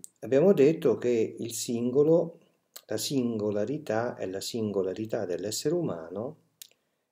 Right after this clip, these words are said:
cioè è la singolarità di questo esistente qui che io sono. La parola esistenza quindi è una parola chiave e qui bisogna fare chiarezza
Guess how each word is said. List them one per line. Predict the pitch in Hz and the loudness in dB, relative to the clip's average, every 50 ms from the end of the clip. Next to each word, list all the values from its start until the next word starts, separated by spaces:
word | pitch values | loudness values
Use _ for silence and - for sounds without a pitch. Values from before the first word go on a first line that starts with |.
| _ _ | _ _
cioè | - - 165 127 92 - - - | -2 2 4 4 2 2 -4 -10
è | - - 107 | -8 -6 -4
la | 104 113 | -4 -4
singolarità | 110 - 135 127 117 113 123 127 143 160 175 185 - - - - - | -4 -2 -2 -2 -2 0 -2 -2 -2 -2 -4 -6 -6 -8 -10 -10 -10
di | - - 156 160 | -8 -8 -8 -4
questo | - 107 90 - - - - | -2 -4 -4 -4 -6 -10 -10
esistente | 110 107 - 85 80 - - - - 92 87 85 85 85 _ - 87 101 - | -8 -8 -8 -8 -8 -10 -8 -8 -8 -8 -8 -10 -16 -18 _ -12 -12 -12 -12
qui | _ - 107 - | _ -10 -8 -8
che | - 107 | -6 -6
io | 98 92 92 92 | -6 -6 -6 -8
sono. | 98 - - 92 82 82 80 85 92 - _ _ _ _ _ _ _ _ _ _ _ _ _ _ _ _ _ _ _ _ _ _ _ - _ _ _ _ _ _ _ _ _ _ _ _ _ | -8 -8 -8 -8 -8 -10 -10 -14 -18 -20 _ _ _ _ _ _ _ _ _ _ _ _ _ _ _ _ _ _ _ _ _ _ _ -20 _ _ _ _ _ _ _ _ _ _ _ _ _
La | - - | -4 0
parola | - 151 156 170 151 117 110 | 2 4 6 6 6 6 4
esistenza | 110 - 175 165 170 - 151 143 156 180 180 180 180 160 117 | 2 0 -4 -6 -4 0 0 0 2 0 -2 -2 -2 -2 -2
quindi | 113 110 110 110 107 101 98 | -2 -2 -2 -2 -2 0 0
è | 98 | 0
una | 98 95 92 85 - | -2 -2 -4 -6 -8
parola | - 101 104 101 98 90 - | -8 -6 -4 -4 -6 -6 -6
chiave | - 147 131 110 98 95 107 139 180 165 175 - _ _ _ - - _ _ _ _ | -2 -2 0 0 0 -2 -2 -2 -2 -4 -6 -12 _ _ _ -20 -20 _ _ _ _
e | - 120 123 | -8 -6 -4
qui | - 202 185 | 2 2 2
bisogna | 139 113 - 143 127 113 104 | 2 2 0 0 0 0 0
fare | - - 117 123 151 | 0 0 0 0 0
chiarezza | 147 - 202 175 127 90 87 87 - - - 143 143 151 160 - | 0 0 0 0 0 -2 -4 -6 -6 -6 -2 -2 -2 -2 -2 -6